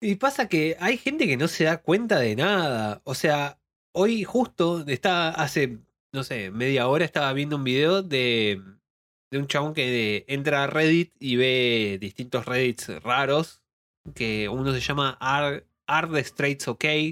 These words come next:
"¿Están, están los héteros bien?", sería como la traducción.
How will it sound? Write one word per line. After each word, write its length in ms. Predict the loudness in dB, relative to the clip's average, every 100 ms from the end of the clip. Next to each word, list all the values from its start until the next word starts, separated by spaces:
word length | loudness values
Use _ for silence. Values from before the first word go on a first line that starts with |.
| -8 _
"¿Están, 320 | -10 -6 -4
están 280 | -6 -2 0
los 160 | 0 -2
héteros 480 | -2 0 0 -4 _ _ _
bien?", 460 | -2 0 0 -4 -8 _ _ _ _
sería 360 | -4 -2 -2 -4
como 160 | -6 -10
la 100 | -6
traducción. 640 | -4 -4 -4 -2 -2 -4